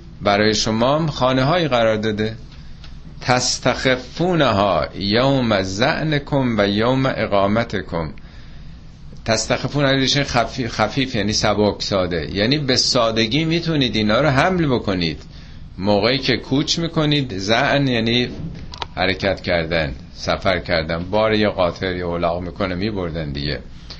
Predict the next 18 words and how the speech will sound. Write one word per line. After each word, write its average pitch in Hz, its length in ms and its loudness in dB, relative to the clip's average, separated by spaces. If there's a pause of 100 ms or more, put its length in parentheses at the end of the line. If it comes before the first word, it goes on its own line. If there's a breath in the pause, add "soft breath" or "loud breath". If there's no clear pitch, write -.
(240 loud breath)
و 98 120 2
یوم 139 400 2
اقامتکم، 127 960 2
راحت 131 400 2
هم 151 120 2
وقتی 131 200 2
یه 120 100 2
جایی 117 180 2
رسیدین، 117 480 0
چادر 113 440 2
و 135 120 4
خیمه 101 380 0
و 127 120 0
خرگاه 107 540 2
و 123 40 2
فوری 107 440 0
نیم 104 200 -2
ساعته، 107 400 0